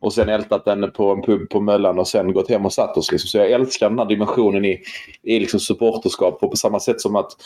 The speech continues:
du missar den så finns det folk som har le-, rest, liksom, ja, men från, från Stockholm, Norrland, eh, och från, från andra delar av Europa till just premiären och, och får den känslan just för att det är en premiär och för att det är kanske den, den,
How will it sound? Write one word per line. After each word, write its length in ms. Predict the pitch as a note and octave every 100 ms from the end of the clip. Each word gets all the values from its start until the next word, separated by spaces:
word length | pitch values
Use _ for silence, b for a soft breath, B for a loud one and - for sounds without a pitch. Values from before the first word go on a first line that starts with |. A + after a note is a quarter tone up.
| B B
du 260 | - C3+ B2+
missar 380 | A#2 A#2+ - G2+
den 100 | G2
så 160 | -
finns 180 | G#2 G#2
det 120 | G#2
folk 240 | G2 G#2+ G2
som 100 | G#2
har 80 | G2+
le-, 260 | G2 F#2
rest, 500 | - G2+ G#2+ F#2+ -
liksom, 340 | G2 - F#2 - B B B B B
ja, 100 | G#2+
men 100 | A2+
från, 360 | A2+ G#2+ G2
från 420 | F#2+ G#2+ G2 G2 F#2
Stockholm, 480 | - A2+ - G#2
Norrland, 520 | A2+ G#2+ G2+ F#2+ F#2 G2
eh, 260 | F#2+ F2+
och 340 | F2 F#2 - -
från, 240 | G2+ F#2
från 160 | - G#2
andra 220 | G2+ F#2+
delar 220 | G2+ G2+
av 140 | F#2+ G2+
Europa 420 | A2 G2 - F2+
till 280 | - G#2+ G#2+
just 240 | A#2 -
premiären 480 | G#2 A2 G2 F2+ F2+
och, 220 | F2+ -
och 120 | F#2+
får 160 | - G2
den 200 | G2+ F#2
känslan 520 | - G2+ - F#2 F2+ b b b
just 200 | A#2+ A#2
för 60 | -
att 40 |
det 60 | G#2
är 40 |
en 60 | F#2+
premiär 460 | - A2 A2+ G2 F2+
och 100 | F2+
för 60 |
att 80 | F2+
det 60 | F#2+
är 60 |
kanske 260 | G#2 F#2+ -
den, 240 | F#2+ F2+
den, 220 | F#2 F2